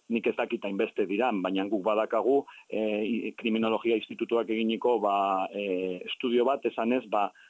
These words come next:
mila eta piko sententzia baino gehiago badirela. Beraz, horrek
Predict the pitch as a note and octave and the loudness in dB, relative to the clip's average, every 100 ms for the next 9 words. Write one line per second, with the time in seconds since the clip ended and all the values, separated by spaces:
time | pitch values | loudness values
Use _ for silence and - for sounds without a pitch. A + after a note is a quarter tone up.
0 | _ B2+ C#3+ E3 D#3 C3 B2 C3 C3 A#2+ | _ 0 2 4 2 2 0 0 0 0
1 | A2+ A#2+ A#2 B2 G#2+ G#2+ G#2 G2 A2 A2+ | 0 0 0 0 0 0 0 2 2 2
2 | G2+ F#2+ F2+ E2 - B2 C3+ D3+ D#3 D#3 | 2 0 -2 -4 -4 0 0 0 0 0
3 | D#3 | 0